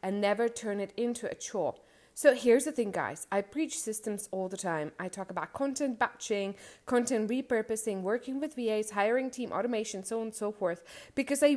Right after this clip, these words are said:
want you to build an empire. I want you to delegate. I want you to automate. I want you to have systems in place so you're not doing, doing, doing and running around getting nowhere. However,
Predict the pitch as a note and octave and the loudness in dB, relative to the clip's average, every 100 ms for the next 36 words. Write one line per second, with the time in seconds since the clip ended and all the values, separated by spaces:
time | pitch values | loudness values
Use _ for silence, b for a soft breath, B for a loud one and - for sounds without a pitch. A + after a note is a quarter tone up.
0 | A#3 D4 D#4+ A#3 A#3+ C#4 - G#3+ A3 A3+ | 4 4 4 2 0 0 0 -2 0 2
1 | A#3+ G#3+ G#3 G#3 G3+ G#3 G#3 C4+ D4 C#4+ | 0 0 2 2 2 0 0 0 0 -2
2 | C4 G#3 G3+ G#3+ G#3+ G#3+ G3+ G#3+ G#3 C4 | -4 -2 -2 -2 0 -2 -2 -2 0 -2
3 | C#4+ D4+ C4 F#3 G3+ G#3+ F#3+ F#3 G#3 A3 | -2 -2 0 2 2 2 -2 -2 -2 -2
4 | B3+ D4 D4 B3+ A3+ - A3+ - G3+ G3+ | -2 -2 -2 -2 -2 -2 -4 -6 -6 -6
5 | G3 G3 F#3+ - B B B B3+ B3 C#4+ | -4 -2 -2 -4 B B B 0 2 4
6 | D#4 G3 A#3 A#3+ A#3+ A#3 A#3 G#3+ G3 A#3 | 2 2 2 4 4 4 4 2 2 4
7 | A#3 G3+ F#3+ G#3 A#3+ A3 G#3 G#3 G3+ G#3 | 4 2 0 0 0 0 2 0 0 -2
8 | G3+ A3+ D#4+ D4+ G#3+ F3+ - B B - | 0 2 2 4 4 2 0 B B -2
9 | C4+ C4+ C#4 D4+ A3+ F#3+ - | 6 8 10 8 6 4 2